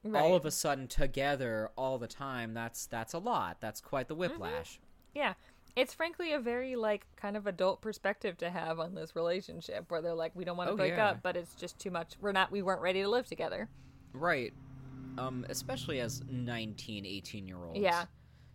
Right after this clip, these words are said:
Speaker 1: Um, they don't need that pressure right now, as they
Speaker 2: Right.
Speaker 1: say.
Speaker 2: Yeah.
Speaker 1: Um, and it's n-, they, like they say, they're not going backwards. They're just protecting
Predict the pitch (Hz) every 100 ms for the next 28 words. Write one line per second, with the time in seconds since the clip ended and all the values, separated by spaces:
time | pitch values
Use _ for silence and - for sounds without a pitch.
0 | - - 117 113 113 113 - - - 127
1 | 143 143 135 127 135 110 101 87 82 85
2 | 80 - 466 - 76 - - - 453 359
3 | - - - - - - - 123 120 120
4 | 123 - _ - - - - 143 151 -
5 | 160 104 127 - 139 135 131 135 123 127
6 | 113 110 104 113 113 156 170 160 160 156
7 | 135 127 127 - 131 - 127 - 127 117
8 | 113 110